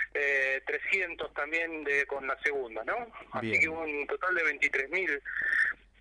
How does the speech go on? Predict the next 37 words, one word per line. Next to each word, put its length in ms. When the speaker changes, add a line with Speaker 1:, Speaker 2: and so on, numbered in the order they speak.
Speaker 1:
eh, 520
que 80
en 100
Exaltación 460
de 60
la 80
Cruz, 260
por, 280
por 120
la 100
cantidad 380
de 160
anotados 420
que 120
hay, 120
estamos 440
muy 200
bien, 260
muy 220
bien. 180
Speaker 2:
Ujú. 120
Em, 600
esta, 320
esta 320
situación 500
de, 280
de, 300
de 140
la 100
vacunación 680
va 80
a 60
seguir. 500
Eh, 340
bueno, 220
se 120
espera 800